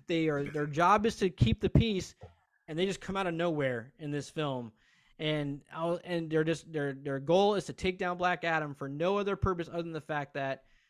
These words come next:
you know, he took out the bad guys. Oh, by the way, and, well, I don't want, I'll, I'll,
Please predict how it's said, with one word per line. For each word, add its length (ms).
you 100
know, 360
he 160
took 220
out 280
the 80
bad 280
guys. 360
Oh, 220
by 160
the 100
way, 520
and, 160
well, 120
I 60
don't 100
want, 140
I'll, 140
I'll, 180